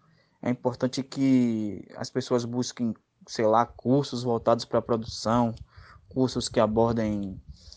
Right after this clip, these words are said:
mixagem, masterização. Vão seguir também os produtores favoritos, né? Pra absor-,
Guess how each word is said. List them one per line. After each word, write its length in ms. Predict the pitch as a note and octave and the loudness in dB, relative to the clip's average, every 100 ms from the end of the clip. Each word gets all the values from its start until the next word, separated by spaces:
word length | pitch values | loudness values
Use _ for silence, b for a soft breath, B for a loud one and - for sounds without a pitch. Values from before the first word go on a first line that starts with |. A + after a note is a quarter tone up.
| B | B
mixagem, 680 | A#2+ A#2+ - - A#2 A#2+ A#2 | -2 -2 -2 0 2 2 2
masterização. 960 | A#2 - A#2+ A#2 G#2+ - - A2+ A#2+ B2+ - - - - - - - - A2 | -2 -2 0 0 -2 -4 0 2 2 -2 -12 -20 -18 -14 -14 -16 -20 -16 -8
Vão 180 | A2 C3+ | -2 -2
seguir 340 | - A#2+ B2 | 0 0 0
também 640 | - B2 B2 A#2+ A2+ G#2+ - b b b b b | 0 2 4 2 2 -2 -6 b b b b b
os 100 | - | -4
produtores 520 | - B2 A#2 C3 B2 | 0 2 2 0 2
favoritos, 680 | - B2+ B2 A2+ B2+ C3+ - | 4 2 4 2 0 0 -2
né? 220 | C3 F3+ - - | -2 -2 -8 -4
Pra 140 | A2+ | 0
absor-, 400 | A#2 A#2 A#2+ A2 | 0 0 -2 -4